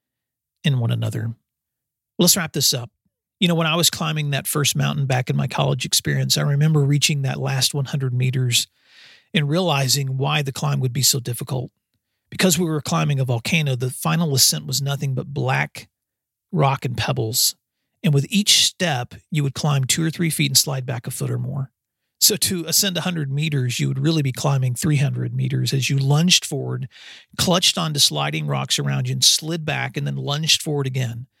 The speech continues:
And I remember one of the girls on my team who I'd partnered with for the final climb,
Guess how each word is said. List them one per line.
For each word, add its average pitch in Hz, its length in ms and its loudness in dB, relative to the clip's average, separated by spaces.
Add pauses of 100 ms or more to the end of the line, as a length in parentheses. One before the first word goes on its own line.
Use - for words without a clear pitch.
(400)
And 160 120 2
I 165 40 2
remember 175 320 2
one 165 160 2
of 147 60 0
the 139 60 0
girls 143 280 2
on 143 80 0
my 131 120 0
team 135 480 0 (140)
who 139 120 2
I'd 127 200 0
partnered 147 440 -2
with 131 260 0
for - 140 -4
the 135 100 -2
final 131 300 2
climb, 131 480 0